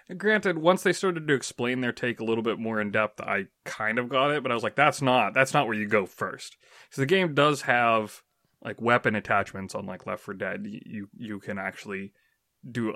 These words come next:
weapon attachments. It's got a progression system. As you go through the game, you unlock cards that increase, like, different stats, like, you move faster, you have less bullet spread, et cetera, et cetera.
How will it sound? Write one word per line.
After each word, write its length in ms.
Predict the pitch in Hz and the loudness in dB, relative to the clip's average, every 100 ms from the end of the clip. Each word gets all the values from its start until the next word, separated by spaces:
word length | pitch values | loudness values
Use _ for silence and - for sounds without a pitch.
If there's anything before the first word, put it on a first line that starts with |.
| - | 0
weapon 340 | 135 143 107 | 2 4 0
attachments. 540 | 98 - 95 - 95 - | -4 -10 -10 -10 -14 -6
It's 240 | 113 - | -6 -4
got 400 | 123 120 120 - | 0 2 0 0
a 340 | 120 113 107 107 | 0 0 0 -2
progression 560 | - 110 127 131 123 110 | -4 2 2 2 -2 -4
system. 560 | 131 - - 113 107 - _ _ - | -6 -8 -6 -4 -6 -10 _ _ -2
As 240 | 123 120 | 0 2
you 80 | 123 | 0
go 240 | 110 123 | 4 4
through 220 | 123 139 117 | 2 -2 -4
the 100 | 107 | 0
game, 540 | 135 135 110 104 104 _ _ _ 131 | 2 2 2 -2 -6 _ _ _ -4
you 120 | 117 | -2
unlock 560 | 113 107 104 101 - - _ _ - | -2 0 0 -2 -8 -20 _ _ -6
cards 560 | - 120 110 104 - - - | 0 2 0 -2 -10 -10 -6
that 120 | 107 | -6
increase, 460 | 107 - 110 - | -4 -4 -4 -4
like, 180 | 113 101 | -4 -2
different 300 | 113 - 117 | -4 -6 -8
stats, 400 | - 113 98 - | -4 -2 -2 -4
like, 180 | 98 - | -8 -8
you 100 | 110 | -6
move 220 | 104 104 | -6 -4
faster, 580 | - 95 90 - 98 92 | -2 -4 -4 -8 -8 -6
you 180 | 95 95 | -6 -6
have 140 | 95 _ _ _ _ _ _ 208 131 - 127 | -10 _ _ _ _ _ _ -18 -18 -12 0
less 280 | 110 107 | 2 2
bullet 420 | - 113 110 104 - | -2 -6 -4 -4 -6
spread, 420 | - 101 95 95 | -6 -4 -4 -6
et 100 | - | -6
cetera, 260 | 110 98 92 | -6 -4 -6
et 100 | - | -4
cetera. 440 | 107 95 92 92 | -4 -4 -6 -10